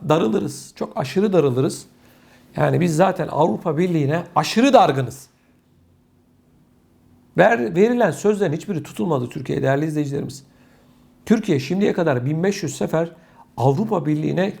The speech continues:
girebilecek güçte, ekonomide. Ama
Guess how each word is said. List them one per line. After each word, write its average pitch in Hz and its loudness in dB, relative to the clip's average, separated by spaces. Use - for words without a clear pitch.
girebilecek 156 0
güçte, 165 2
ekonomide. 170 -2
Ama 156 0